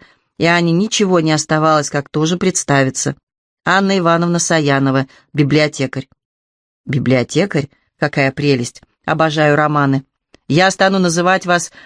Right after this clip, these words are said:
Анечка", на одном дыхании выпалила певица и встрепенулась,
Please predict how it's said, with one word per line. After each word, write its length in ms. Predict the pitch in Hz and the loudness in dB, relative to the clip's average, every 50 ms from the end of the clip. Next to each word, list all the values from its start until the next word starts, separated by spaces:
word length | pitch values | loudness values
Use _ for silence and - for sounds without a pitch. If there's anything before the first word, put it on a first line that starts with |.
| _ _ | _ _
Анечка", 640 | 165 175 190 202 196 175 - - - - 139 135 - - _ _ _ _ _ _ | 0 0 2 2 0 0 -2 -4 -4 -2 -4 -4 -4 -10 _ _ _ _ _ _
на 160 | 156 160 160 | 2 2 2
одном 260 | 160 147 156 156 151 | 2 2 0 -2 0
дыхании 560 | 139 156 147 - 180 196 185 170 156 147 131 - | 0 -2 0 2 0 2 2 2 2 0 0 0
выпалила 540 | - 156 160 196 185 - 160 151 143 143 143 | -2 0 2 2 0 2 0 2 2 2 2
певица 440 | 135 - 147 143 180 190 - - 156 | 2 0 0 0 0 0 0 0 -2
и 60 | 147 | -2
встрепенулась, 720 | 139 - 147 147 151 - 170 180 214 220 190 170 160 - | -2 -2 -2 -4 0 0 0 2 2 2 2 2 0 -2